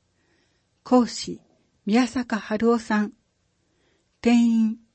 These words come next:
十名。要申し込み、九月一日木曜日開始。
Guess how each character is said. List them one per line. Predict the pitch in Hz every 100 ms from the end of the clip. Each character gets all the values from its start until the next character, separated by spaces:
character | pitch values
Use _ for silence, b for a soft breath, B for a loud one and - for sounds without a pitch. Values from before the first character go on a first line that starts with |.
| _
十 | 240 247 196
名。 | 139 151 _ _ _ _ _ _ _ _ -
要 | 262 233
申 | 175 170 190
し | - -
込 | 190
み、 | 180 - _ _ _ _ _ _ -
九 | 269
月 | 262 233 - -
一 | 190
日 | 208 208 202
木 | 190 185 240
曜 | 254 247
日 | 214 -
開 | 147 151
始。 | - 156